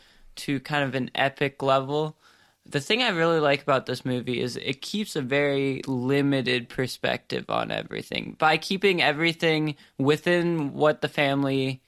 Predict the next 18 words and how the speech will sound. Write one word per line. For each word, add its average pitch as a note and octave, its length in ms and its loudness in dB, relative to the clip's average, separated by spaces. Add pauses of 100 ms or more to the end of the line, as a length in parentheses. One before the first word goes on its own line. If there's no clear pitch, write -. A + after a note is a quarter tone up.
(260)
you C3+ 160 -2
know, B2+ 300 2
can C3+ 580 -2
see C3 680 -2 (500)
or, B2 300 2
uh, A#2+ 300 2 (120)
can C3+ 240 -2
understand, A#2+ 1120 -2 (300)
it - 180 0
really, D3+ 480 4
uh, C3+ 300 6
limits D3 920 0 (220)
the, C#3 380 2
the C#3 140 4
audience's C#3 600 4
understanding B2+ 800 0
and C3+ 280 -2
thus C3 440 -2